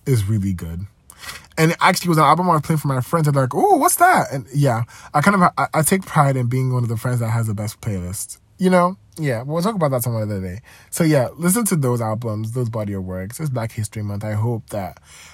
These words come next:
I really, really hope you guys learned something from last week's episode. I really, really hope so. I really hope so. Um, I'm not watching anything at the moment because I have had exams for a while. I have only been watching Rick and Morty because it's, like,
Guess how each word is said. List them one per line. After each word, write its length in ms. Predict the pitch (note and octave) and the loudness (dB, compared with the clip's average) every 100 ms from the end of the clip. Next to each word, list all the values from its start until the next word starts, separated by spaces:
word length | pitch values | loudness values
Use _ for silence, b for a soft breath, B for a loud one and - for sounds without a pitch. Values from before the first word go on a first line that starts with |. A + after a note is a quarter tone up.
| B | B
I 80 | F#3+ | 4
really, 240 | F3+ G#3 | 6 4
really 180 | F#3+ F#3 | 4 6
hope 180 | E3 D#3 | 4 2
you 60 | D#3 | 2
guys 180 | C#3+ B2+ | 2 2
learned 260 | C#3 C3 | 0 0
something 220 | C3+ C#3 | -2 0
from 160 | C3 A#2+ | 0 0
last 220 | A#2+ B2 | -2 -4
week's 140 | A2+ A2 | -4 -4
episode. 380 | A2 A#2+ C3+ | -6 -6 -4
I 40 | B2+ | -2
really, 380 | A2+ A#2+ C3 C3 | -2 0 0 0
really 220 | C3 A#2+ | 0 0
hope 200 | A#2+ C#3+ | 0 -2
so. 300 | - F#3 G3 - _ _ B B B B B - | -6 -6 -8 -14 _ _ B B B B B -2
I 40 | |
really 220 | F#3 E3 A#2 | 0 2 0
hope 140 | D#2 | -2
so. 240 | - C#3+ - b b b b b _ - | -8 -12 -16 b b b b b _ 0
Um, 600 | D3+ D3 D3 D3 C#3+ C#3+ - | 4 6 6 4 0 -4 0
I'm 100 | E3+ | 0
not 140 | F3+ | 2
watching 240 | D3+ D#3+ | 0 0
anything 280 | D#3 D3 D3 | 0 0 -2
at 100 | C#3+ | 0
the 40 | C3+ | 0
moment 300 | C#3 C#3+ B2+ | 0 -2 -4
because 440 | - B2 A#2 A#2+ | -2 -2 -2 -4
I 80 | A#2+ | -2
have 240 | A#2+ B2 | -2 -2
had 180 | A#2+ B2+ | -2 -4
exams 420 | B2+ C3 C#3 C#3 | -4 -6 -6 -6
for 100 | C#3+ | -4
a 60 | C#3 | -2
while. 280 | C#3+ C#3+ - | 0 -2 -2
I 80 | B2+ | 2
have 180 | D3 D3 | 2 2
only 180 | D3 | 2
been 180 | C#3+ B2+ | 2 2
watching 260 | B2 A#2+ A#2+ | -2 -2 -2
Rick 160 | A#2 | -2
and 80 | A2 | -4
Morty 460 | G#2+ G#2+ A#2+ D3+ D#3+ | -2 -4 -4 -4 -6
because 260 | B2 A#2 A2+ | -8 -8 -8
it's, 180 | A2+ - | -10 -10
like, 280 | G#2+ - | -10 -12